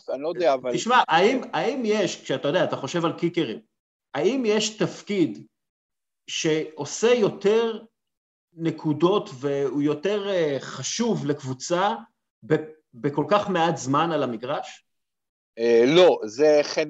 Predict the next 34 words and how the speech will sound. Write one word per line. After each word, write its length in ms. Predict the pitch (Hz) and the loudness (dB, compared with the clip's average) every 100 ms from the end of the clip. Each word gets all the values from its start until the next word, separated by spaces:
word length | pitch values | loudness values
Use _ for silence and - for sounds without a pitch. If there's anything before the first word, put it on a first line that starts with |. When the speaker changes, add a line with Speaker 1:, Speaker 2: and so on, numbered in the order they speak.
| 156 135 | -6 -10
Speaker 1:
זה 160 | 135 | -8
ח-, 200 | - 175 139 | 0 2 2
באמת, 380 | 135 151 156 | 0 0 0
אה, 140 | 156 139 | 2 2
תופעה 320 | 131 - 135 | 0 0 2
Speaker 2:
זה 40 | |
Speaker 1:
ייחודית, 640 | 143 135 127 120 151 160 - | 2 -2 -6 -4 -2 -2 0
אה, 140 | 143 | 0
לפוטבול, 760 | 127 120 - 185 - 113 110 107 _ _ - - - | 2 -2 0 -2 -2 -4 -2 -4 _ _ -20 -20 -6
שזה 380 | - 123 131 127 | -2 2 4 2
ספורט 420 | - - 175 170 | 2 4 4 4
הכי 220 | - 190 | 4 2
התמחותי 640 | 196 156 - 147 - 196 | 2 -2 -2 -4 -4 -4
שיש, 440 | 180 147 127 110 - | -2 2 2 2 -4
אני 140 | 107 | -14
חושב. 260 | - 98 143 | -14 -8 -2
Speaker 2:
כן. 100 | 139 | 0
Speaker 1:
אין 100 | 175 | 2
עוד 100 | 175 | 0
ספורט 320 | - 170 170 | 0 2 4
כל 140 | 151 131 | 2 2
כך 120 | 131 | 2
Speaker 2:
כן. 60 | - | 0
Speaker 1:
התמחותי, 680 | - 127 - 123 - 202 196 _ _ _ _ _ | -4 -4 -4 -6 2 2 2 _ _ _ _ _
והקיקר 920 | - 139 127 - 240 - 165 165 180 - _ _ | 4 6 6 6 4 8 10 10 10 6 _ _
הוא 140 | - 151 | 4 4
סופר 440 | - 214 214 214 | 4 4 6 6
חשוב. 580 | - 160 - 143 165 190 - _ - | 6 2 4 4 4 0 -10 _ -2
מצד 360 | 139 - 202 202 | -2 6 6 8
שני, 280 | 214 226 208 | 6 6 2
תשים 360 | 165 214 214 | -2 -2 0
לב, 160 | 226 226 | 4 4
קיקרים 520 | - 220 - 220 202 | 2 -6 0 0 0
אף 140 | 165 | -4